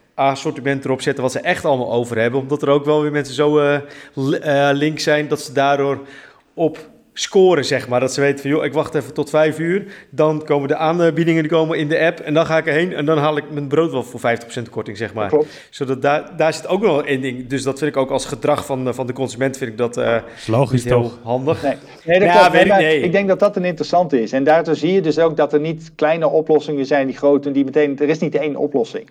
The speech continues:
Speaker 2: Maar dit kan wel onderdeel van een oplossing zijn. En wat wij zien is ook met de partijen die we werken, die dit denken van, "Hey, dit lost het voor een deel op." Een,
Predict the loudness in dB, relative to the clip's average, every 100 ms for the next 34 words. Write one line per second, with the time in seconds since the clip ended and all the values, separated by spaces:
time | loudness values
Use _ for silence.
0 | _ -6 -2 -2 0 0 4 2 2 -2
1 | 2 0 0 -4 -2 -2 -4 -6 -6 -4
2 | -2 0 2 2 2 0 0 -2 -2 -2
3 | -4 -10 -4 -2 -2 -4 -6 -2 -2 -2
4 | -2 -2 -2 -2 -6 -6 -6 -2 0 0
5 | 0 0 -2 -6 -2 0 2 2 2 2
6 | 2 -2 -20 -12 -10